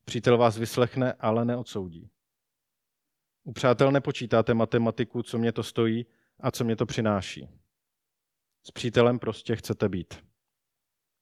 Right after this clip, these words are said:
Přátelství může mít mnoho podob. Když jsem si, letos v dubnu to bude už dvacet let, bral svoji manželku,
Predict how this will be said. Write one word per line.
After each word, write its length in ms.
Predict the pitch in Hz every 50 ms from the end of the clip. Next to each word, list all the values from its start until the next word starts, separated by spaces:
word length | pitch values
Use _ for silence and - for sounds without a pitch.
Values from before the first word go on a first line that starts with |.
| _ _ _ _ _ _ _ _ _ _ _ _ _ - _ _ _ _ _ _ _ _ _ _ _ _ _ _ _ _ _ _ - -
Přátelství 520 | - - 127 123 - 151 139 - 160 160
může 220 | 151 147 131 147 151
mít 160 | 156 151 147
mnoho 300 | 147 147 147 139 147 139
podob. 360 | - 156 135 120 101 - - - - - - - - _ _ _ _ _ _ _ _ _ _ _ _ _ _ _ _ _ _ _ _ _ _ _ _ _ _ _ _ _ _ _ _ _ _ _ _ _ _ _ -
Když 240 | 170 117 117 -
jsem 180 | - 139 131 123
si, 400 | - - 143 143 147 151 151 - - - - _ _ _ _ _ _ -
letos 480 | 143 117 113 110 - 127 113 - -
v 60 | 113
dubnu 280 | 107 117 104 113 117 113
to 120 | 107 -
bude 200 | 107 98 110 113
už 160 | 107 104 95 92
dvacet 340 | 98 107 104 - - 110
let, 420 | 107 110 120 - - - - - - _ _ _ _ - - 120
bral 240 | 98 98 120 110 110
svoji 280 | - - 120 120 120
manželku, 560 | 113 110 107 104 107 110 107 92 - 123 147